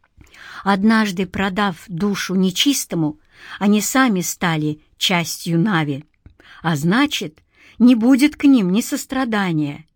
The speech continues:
ни жалости. «Вот что!» — наконец хрипло проговорил Игнат.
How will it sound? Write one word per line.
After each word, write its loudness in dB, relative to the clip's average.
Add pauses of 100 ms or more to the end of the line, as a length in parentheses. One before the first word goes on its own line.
ни 4
жалости. -2 (1700)
«Вот 2
что!» — -2 (600)
наконец -2
хрипло 0
проговорил -2
Игнат. -2